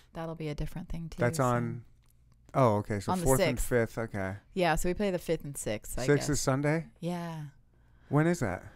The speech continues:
Speaker 2: What, I mean, what time of day will that be?
Speaker 1: It's an earlier show. I think the show starts at seven.
Speaker 2: Okay.
Speaker 1: Yeah,
Speaker 2: At the
Speaker 1: so
Speaker 2: Rhino.
Speaker 1: at the Rhino.
Speaker 2: Let
Speaker 1: So
Speaker 2: me write
Speaker 1: that's
Speaker 2: that down.
Speaker 1: Okay. So that should be nice. I think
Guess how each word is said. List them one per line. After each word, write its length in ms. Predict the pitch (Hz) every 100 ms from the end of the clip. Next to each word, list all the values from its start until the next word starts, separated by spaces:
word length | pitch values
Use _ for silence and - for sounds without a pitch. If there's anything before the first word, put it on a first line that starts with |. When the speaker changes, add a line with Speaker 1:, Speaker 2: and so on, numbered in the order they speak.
| - -
Speaker 2:
What, 160 | 127 113
I 80 |
mean, 100 | 127
what 140 | 120 120
time 180 | 131 120
of 80 |
day 200 | 117 120
will 120 | 107 110
that 140 | 101
be? 160 | 101 95 - - - -
Speaker 1:
It's 200 | 311 415
an 120 | 381
earlier 380 | 233 269 320 262
show. 360 | - 214 214
I 120 | 170 165
think 300 | 196 196 -
the 560 | 180 170 165 160 156 - - - - - _ -
show 220 | - 196
starts 340 | 180 170 170
at 160 | - -
seven. 480 | - 147 160 180 185 - _ _ _ _ 127
Speaker 2:
Okay. 360 | 135 135 135 131
Speaker 1:
Yeah, 360 | 208 226 208 170
Speaker 2:
At 40 |
the 60 | 160
Speaker 1:
so 140 | 107
Speaker 2:
Rhino. 360 | 110 117 110 95 - -
Speaker 1:
at 80 |
the 100 | -
Rhino. 280 | 185 185 180
Speaker 2:
Let 60 | 160
Speaker 1:
So 60 |
Speaker 2:
me 80 | 131
write 220 | 147 143
Speaker 1:
that's 40 | 127
Speaker 2:
that 140 | 107
down. 200 | 98 95 92 -
Speaker 1:
Okay. 320 | 269 190 160 165 - _ _ _ _ _ _ _ -
So 160 | - 220
that 220 | 226 262
should 140 | - 208
be 120 | 185
nice. 300 | 175 170 175
I 80 | 196
think 300 | 233 226